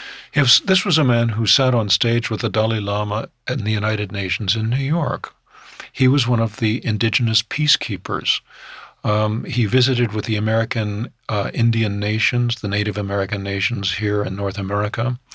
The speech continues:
He went all the way to South Africa as part of that last big conference in, in South Africa, care of the Ford Foundation, who found him rather late in the game. So I was, you know,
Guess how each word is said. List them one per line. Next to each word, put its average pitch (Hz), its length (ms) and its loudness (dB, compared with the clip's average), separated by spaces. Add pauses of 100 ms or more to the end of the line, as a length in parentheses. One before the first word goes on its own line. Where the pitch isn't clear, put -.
(380)
He 120 120 0
went 110 180 2
all 107 100 0
the 107 80 -2
way 107 180 0
to 101 80 -4
South 104 320 0
Africa 110 560 -2
as - 140 -4
part 107 340 -2
of 101 120 -2
that - 260 -2
last 101 360 -2
big 104 200 -6
conference - 720 -2
in, 101 240 -6 (520)
in 101 140 0
South 98 300 0
Africa, 110 840 -4 (240)
care 113 180 2
of 95 120 -4
the 127 80 -10
Ford 117 340 -2
Foundation, 104 760 -4
who 98 280 -10 (300)
found 117 320 2
him 98 180 -4
rather 101 240 0
late 101 260 -2
in 107 80 -8
the 95 100 -6
game. 95 440 -4 (960)
So 135 420 2 (1040)
I 151 140 4
was, 190 320 2
you 120 160 2
know, 107 360 -2